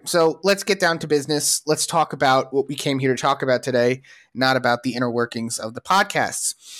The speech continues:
So topic number one today is Enes Kanter freedom, N B A player, freedom fighter. Let's discuss who Enes Kanter is first, first of all. Enes Kanter. Who is Enes Kanter? Enes Kanter is a Turkish-born, uh, basketball player who plays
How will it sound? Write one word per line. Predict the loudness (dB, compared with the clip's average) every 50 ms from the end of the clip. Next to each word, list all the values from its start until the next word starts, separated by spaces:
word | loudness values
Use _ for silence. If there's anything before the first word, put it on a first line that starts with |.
| -20 -14 -8
So | -2 0 0 0 0
topic | 0 0 0 2 2 0 -2 -2
number | 0 0 0
one | 2 2 4 4 4 2 0
today | -2 0 2 4 4 4 2
is | 2 0 -2 -2 0
Enes | 0 0 2 2 0 0
Kanter | 0 -2 -2 -2 -4 -8
freedom, | -2 -2 0 0 0 -2 0
N | 0 0 0
B | 0 2 2
A | 2 2
player, | 2 0 0 2 2 2 2
freedom | 0 0 0 0 0 0 -2
fighter. | -2 -2 -2 -2 -2 -4 -8 -10 _ -12 -12 -12 -12 -16 -12 _
Let's | 0 0 2 2 0 -4
discuss | -2 -2 -2 0 2 2 2 2 0 -4
who | -2 -2
Enes | 0 0 0 -2 -4
Kanter | -2 -2 -2 -2 0 -2 -2 0
is | 0 0 0 -2
first, | -6 -6 -6 -6 -6 -8 -10 -6
first | -2 -2 -2 -2 -2 -4
of | -2
all. | -2 -2 -4 -8 -12 _ _ _ _ _ _ _ _ _
Enes | 2 2 4 2 0 0
Kanter. | 0 0 0 0 0 0 -2 -2 -2 -4 _ _ _ _ _ _ _ _ 0
Who | 2 2
is | 4 4
Enes | 2 2 2 -2 -2
Kanter? | 0 0 0 0 -2 -6 -8 -8 -12 _ _ -20 -20 -20 -20 -20 -20 _ 0
Enes | 2 2 4 2 2 0
Kanter | 0 2 2 2 2 2 2 4 4 4 4 2
is | 0 0 0
a | -4
Turkish-born, | -2 -2 -2 0 0 -2 -4 -4 -2 0 2 4 4 4 4 2 2 -2 -4 -8 -12 -4 0
uh, | 2 4 4 2 2
basketball | 2 2 2 2 0 -6 -4 -2 0 0 0
player | 0 -2 -2 0 2 2 4 2 2
who | 0 0 -4 -4 -4
plays | -6 -6 0 2 2 4 4 4 4 2 2 0 -2 -4